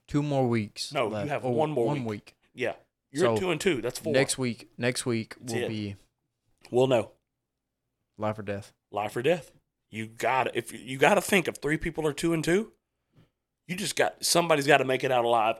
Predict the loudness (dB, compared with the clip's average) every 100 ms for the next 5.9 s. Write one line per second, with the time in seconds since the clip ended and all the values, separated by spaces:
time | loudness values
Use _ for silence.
0 | -8 -6 -4 -4 -8 -4 -2 -2 -6 -10
1 | -14 -18 _ _ _ _ _ _ _ -12
2 | -6 0 0 4 4 4 4 2 2 -4
3 | -6 -4 -4 -2 -2 -2 -2 -4 -4 -12
4 | _ -6 -2 -2 -2 2 2 4 0 -2
5 | -4 -2 -2 0 0 0 -6 -10